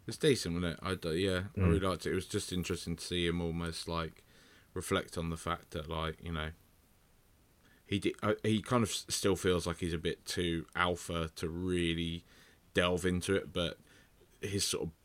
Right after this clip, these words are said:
Speaker 1: the way he brushed on the impact it had on his mental health and things like that,
Speaker 2: Mm.
Speaker 1: you kind of,
Speaker 2: Mm.
Speaker 1: you think,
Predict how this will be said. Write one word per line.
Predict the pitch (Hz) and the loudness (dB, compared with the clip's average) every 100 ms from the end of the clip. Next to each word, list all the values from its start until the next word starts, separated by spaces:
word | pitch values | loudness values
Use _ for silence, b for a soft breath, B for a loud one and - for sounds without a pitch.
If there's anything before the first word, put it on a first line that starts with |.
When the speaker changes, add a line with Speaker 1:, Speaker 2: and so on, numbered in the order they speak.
| _ - - - - 113 | _ -20 -20 -20 -20 -8
Speaker 1:
the | 113 95 | 0 4
way | 92 90 | 6 4
he | |
brushed | 82 90 87 85 - - | 2 2 4 4 0 0
on | 85 80 82 80 | 0 0 -2 -4
the | 85 85 | 0 0
impact | 80 - - | 0 -6 -10
it | 82 | -8
had | 80 | -6
on | 78 | -4
his | 78 82 | -6 -4
mental | 80 78 80 | -4 -4 -2
health | 80 80 80 - | 0 0 -4 -6
and | 78 78 | -8 -6
things | 76 80 76 | -6 -8 -6
like | 80 62 | -8 -2
that, | 80 85 | 4 4
Speaker 2:
Mm. | 82 80 | 4 2
Speaker 1:
you | 82 | -2
kind | - 87 82 80 | -4 -2 0 0
of, | 80 | 0
Speaker 2:
Mm. | 82 82 78 B B B - | 0 0 -2 B B B -6
Speaker 1:
you | 92 | 0
think, | 98 90 | 2 2